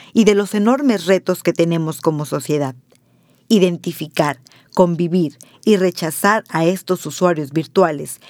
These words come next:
y pagados es también parte de nuestros aprendizajes sobre el mundo digital. En la actualidad el reto es mayor, ya que no solo es identificar y rechazar usuarios falsos, sino detectar las noticias falsas,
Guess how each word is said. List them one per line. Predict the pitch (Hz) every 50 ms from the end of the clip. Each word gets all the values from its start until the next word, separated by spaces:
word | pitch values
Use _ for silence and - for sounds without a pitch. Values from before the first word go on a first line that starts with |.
| -
y | - 156 147
pagados | - - 156 147 156 151 156 151 175 220 247 - - - - - - -
es | - 247 247
también | - 233 214 208 208 220 214 202
parte | - 240 226 226 - - 202
de | 175 175
nuestros | 170 165 160 - - - 170 - -
aprendizajes | 151 - 165 165 165 160 165 - - 214 220 214 - 214 185
sobre | - 180 151 151 151
el | 151 151
mundo | 156 160 160 151 160
digital. | 143 - - 151 160 - - 143 139 131 123 - _ _ _ _ _ _ _ _ _ _ _ _ _ _ _ _ _ _ _ - -
En | 208 185
la | 180
actualidad | 165 - - - 170 165 165 170 196 208 208
el | 208 190 180 170
reto | 175 190 196 185 - 190
es | 180 170 147 143
mayor, | 151 147 147 156 170 156 143 - _ - _ _ _ _ - -
ya | - 185
que | 175 - 185
no | 190 190 196
solo | 185 - - 220 233 254 247
es | 202 185 175 - 196
identificar | 175 170 160 151 - 165 165 - - - - 196 214 208
y | 185 165
rechazar | 147 156 147 - - 151 - - 165 156
usuarios | 156 147 - - 156 156 151 147 -
falsos, | - - 196 202 190 - - - - - - - - - - - -
sino | - - 214 190 196 190
detectar | 180 175 170 - 165 - - - 180 185 175
las | 170 165 165 -
noticias | 170 165 147 151 160 147 - - 147 135
falsas, | - - 196 196 202 190 - - 160 151 - -